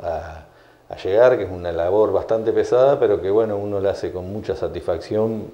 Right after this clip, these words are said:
porque esa, ese, ese momento de poder ayudar al otro es lo que, lo, lo que a uno lo fortalece, ¿no?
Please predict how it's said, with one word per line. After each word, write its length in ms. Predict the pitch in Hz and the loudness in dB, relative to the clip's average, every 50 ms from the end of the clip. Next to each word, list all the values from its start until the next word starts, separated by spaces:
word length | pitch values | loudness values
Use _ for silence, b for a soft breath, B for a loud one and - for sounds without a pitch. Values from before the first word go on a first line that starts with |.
| - - | -14 -12
porque 720 | - 82 80 - - 82 80 78 80 78 - - B B B B B B B B B B B _ - | -12 -12 -12 -12 -10 -8 -6 -6 -6 -6 -8 -10 B B B B B B B B B B B _ -8
esa, 920 | - 87 - - - 87 85 85 87 85 82 80 78 78 80 - - - - - | -8 -8 -4 -2 2 4 4 4 6 4 4 2 2 0 -2 -6 -10 -12 -14 -12
ese, 580 | - - 87 - - - 90 85 85 - - 90 | -10 -10 -10 -12 -10 -8 -8 -6 -6 -6 -8 -10
ese 160 | 87 - 101 | -8 -8 -6
momento 460 | 95 98 101 107 110 110 107 104 98 | -4 -4 -2 -2 -2 -2 0 0 0
de 100 | 95 92 | 0 0
poder 260 | 80 95 98 107 110 | 0 0 2 4 4
ayudar 300 | 104 107 - 101 104 104 | 4 2 2 2 2 4
al 160 | 104 104 107 | 4 6 6
otro 320 | 117 120 120 123 120 120 107 | 4 4 4 2 4 4 4
es 80 | 101 | 4
lo 220 | 92 87 87 78 - | 4 0 -4 -4 -4
que, 260 | 85 80 78 78 78 | -6 -6 -4 -6 -6
lo, 380 | 76 80 78 78 76 76 78 78 | -6 -6 -6 -6 -6 -6 -6 -6
lo 160 | 80 80 76 | -6 -6 -6
que 80 | 82 | -6
a 20 | 82 | -6
uno 180 | 90 92 90 | -6 -6 -8
lo 80 | 87 87 | -8 -8
fortalece, 520 | - - 82 76 - 95 104 92 - - | -8 -10 -8 -4 -2 0 0 -2 -2 -6
¿no? 80 | 80 80 | -10 -14